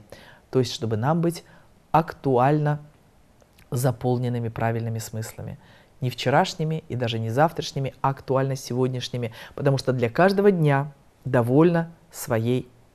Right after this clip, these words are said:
заботы. Мы сегодня видим, что нам делать, и мы это делаем. Главное не пропустить сегодняшний момент времени,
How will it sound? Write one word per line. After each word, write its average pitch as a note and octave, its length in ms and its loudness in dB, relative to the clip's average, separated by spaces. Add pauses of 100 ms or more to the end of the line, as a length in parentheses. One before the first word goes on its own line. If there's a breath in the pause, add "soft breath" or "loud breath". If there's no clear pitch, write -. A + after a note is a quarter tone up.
заботы. A#2 500 -2 (260 loud breath)
Мы F3 140 6
сегодня F3+ 500 4
видим, C3 260 0
что - 180 -2
нам A#2+ 200 0
делать, G3 440 4
и C3+ 60 0
мы C3 120 -2
это C3 180 -4
делаем. A#2 440 -6 (240 loud breath)
Главное F3+ 340 8
не F#3 100 4
пропустить D#3+ 680 0
сегодняшний F#3 840 2
момент C#3+ 480 0
времени, A#2+ 500 0